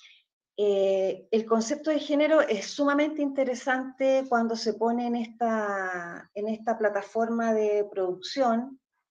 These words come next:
porque así como decía Andrés, y aquí voy a agregar otros elementos,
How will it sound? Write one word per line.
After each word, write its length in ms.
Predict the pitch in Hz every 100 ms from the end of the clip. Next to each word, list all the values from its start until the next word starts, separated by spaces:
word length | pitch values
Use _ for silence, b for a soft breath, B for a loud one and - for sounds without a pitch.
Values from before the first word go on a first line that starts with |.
| _ b b b b b _
porque 360 | - 220 - 220
así 260 | 214 - 269
como 220 | 247 240
decía 380 | 233 226 247 226
Andrés, 420 | 226 220 269 294
y 80 | 262
aquí 180 | 220 254
voy 140 | 254
a 60 | 254
agregar 360 | 226 208 220
otros 340 | 254 254 254 247
elementos, 800 | 240 214 254 269 254 254 269 262